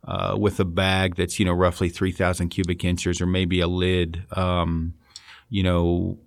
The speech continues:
like, uh, meat shelf combo, whether it be a cargo net type of a thing or something like that.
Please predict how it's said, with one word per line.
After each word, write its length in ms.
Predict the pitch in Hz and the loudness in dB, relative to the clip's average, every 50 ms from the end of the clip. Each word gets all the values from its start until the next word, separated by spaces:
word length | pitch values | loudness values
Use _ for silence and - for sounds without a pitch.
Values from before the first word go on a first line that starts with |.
| _ - | _ -8
like, 400 | - 85 65 71 78 - - - | -6 -4 -4 -4 -6 -6 -4 -4
uh, 340 | 76 - 64 62 55 57 - - - - - - - - - - - - _ _ _ _ _ _ _ _ _ _ _ _ _ - - - _ - | -2 -2 -2 -4 -4 -6 -8 -10 -14 -18 -20 -20 -20 -20 -20 -20 -20 -20 _ _ _ _ _ _ _ _ _ _ _ _ _ -20 -20 -20 _ 0
meat 280 | - 110 113 113 113 - | 2 4 4 4 4 2
shelf 320 | - 110 95 90 - - | 2 2 2 2 0 -2
combo, 480 | - - 101 98 98 95 90 90 90 90 | -2 0 2 2 4 4 4 4 4 4
whether 240 | 87 92 92 90 92 | 4 2 2 2 2
it 80 | 85 | 2
be 140 | 90 95 92 | 2 0 0
a 40 | 87 | 0
cargo 460 | 85 - - 104 98 98 92 95 92 90 | -2 -2 2 2 2 4 4 2 2 2
net 380 | 90 92 92 90 82 - - | 2 0 0 0 -2 -4 -4
type 260 | - - 90 90 - | -4 -2 -2 -2 -2
of 80 | - 87 | -4 -4
a 60 | 90 | -4
thing 340 | 85 - - 92 92 92 90 | -4 -2 -2 -2 0 0 0
or 60 | 87 | -2
something 380 | 82 - 98 90 85 - 92 92 | -2 -2 -2 -2 -2 -2 -2 -2
like 240 | 90 90 87 - - | -2 -2 -2 -2 -2
that. 340 | 95 95 95 95 90 - | 0 0 0 0 -2 -2